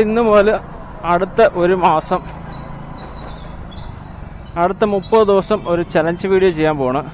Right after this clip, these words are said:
മുപ്പതിനായിരം രൂപ ഏണിംഗ് ചലഞ്ച്. മുപ്പത് ദിവസം കൊണ്ട് ഡെയിലി ആയിരം രൂപ വെച്ച് നമ്മൾ ഏൺ ചെയ്യാൻ പോണ്. ഡെയിലി ആയിരം രൂപയ്ക്ക് വർക്ക് ചെയ്യാൻ പോണ്. നമുക്ക് എത്ര മണിക്കൂർ കൊണ്ട്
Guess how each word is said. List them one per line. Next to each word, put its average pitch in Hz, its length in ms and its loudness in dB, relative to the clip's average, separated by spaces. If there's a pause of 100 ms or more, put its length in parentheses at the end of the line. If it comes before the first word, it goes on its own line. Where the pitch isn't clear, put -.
(800)
മുപ്പതിനായിരം 226 760 4
രൂപ 196 100 6 (180)
ഏണിംഗ് 160 240 0
ചലഞ്ച്. 147 340 0 (1600)
മുപ്പത് 190 440 0
ദിവസം 196 340 0
കൊണ്ട് 180 180 0 (320)
ഡെയിലി 180 320 2 (300)
ആയിരം 170 340 2
രൂപ 156 160 4
വെച്ച് 139 240 -6
നമ്മൾ 143 160 -2 (300)
ഏൺ 151 80 -4 (100)
ചെയ്യാൻ 139 240 -4
പോണ്. 120 220 -4 (760)
ഡെയിലി 185 300 0
ആയിരം 196 260 4
രൂപയ്ക്ക് 175 260 2
വർക്ക് 139 180 0
ചെയ്യാൻ 135 220 -2
പോണ്. 107 180 -6 (640)
നമുക്ക് 165 280 -8
എത്ര 180 140 -6 (100)
മണിക്കൂർ 156 360 -4
കൊണ്ട് 160 180 -4